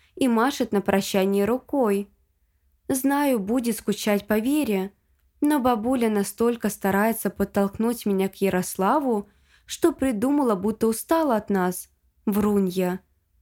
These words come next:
Я удивляюсь, когда Яр подходит к компактному кроссоверу дорогого красного оттенка,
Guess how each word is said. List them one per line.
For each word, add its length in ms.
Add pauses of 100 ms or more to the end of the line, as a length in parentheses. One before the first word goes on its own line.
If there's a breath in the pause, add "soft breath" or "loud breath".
(540)
Я 300
удивляюсь, 640
когда 300
Яр 280
подходит 600
к 60
компактному 640
кроссоверу 800
дорогого 640
красного 500
оттенка, 720